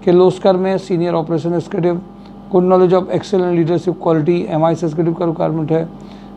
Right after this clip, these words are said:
ब्लिस कैपिटल में मेल बैक ऑफिस एग्जीक्यूटिव having a financial industry experience with excellent communication skill and drafting skills भी हों। भारतीय एग्री में प्रोडक्शन कम क्वालिटी एग्जीक्यूटिव,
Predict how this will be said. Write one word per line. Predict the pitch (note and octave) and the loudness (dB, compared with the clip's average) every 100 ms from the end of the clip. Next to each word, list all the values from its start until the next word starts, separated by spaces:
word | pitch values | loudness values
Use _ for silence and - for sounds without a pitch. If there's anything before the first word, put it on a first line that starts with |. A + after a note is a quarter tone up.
| - | 0
ब्लिस | E3 G3+ G3 | 4 4 4
कैपिटल | G3 F3 F#3 F#3+ | 2 4 2 2
में | F#3+ | 2
मेल | F#3 F3+ F#3 | 2 4 4
बैक | F3+ F3 F3 | 4 0 0
ऑफिस | E3 E3+ | 0 0
एग्जीक्यूटिव | D#3+ F#3+ F3 | -2 0 0
having | E3 E3 E3+ | 2 0 0
a | D#3+ | -2
financial | D#3+ D#3+ D#3 E3+ | -2 -2 0 0
industry | E3+ E3 F#3 F3 E3+ | 0 0 0 0 0
experience | - E3 E3+ F#3 E3+ | 0 4 6 6 4
with | E3+ D#3+ | 2 2
excellent | F#3+ F3 F3+ E3 - - - - | 0 2 0 -4 -12 -20 -18 -2
communication | F3 F3+ E3+ E3 F3+ - | 2 4 2 2 0 2
skill | G3 F#3+ | 2 2
and | E3+ | 4
drafting | D#3+ D#3 G3+ F#3+ | 4 4 2 0
skills | - F#3 E3 | 0 0 0
भी | E3+ | 0
हों। | D#3+ F3 - - - - - | -2 -4 -8 -20 -20 -20 0
भारतीय | D#3+ D#3+ G#3 | 4 4 2
एग्री | F#3+ F#3 | 0 0
में | G3 F#3 | -2 -2
प्रोडक्शन | F3+ E3 F#3+ F3+ | -4 -4 -4 -6
कम | F3 E3+ | -4 -6
क्वालिटी | - E3 D#3 F#3 | -2 0 2 0
एग्जीक्यूटिव, | D#3+ E3+ E3+ F3 | 0 0 0 0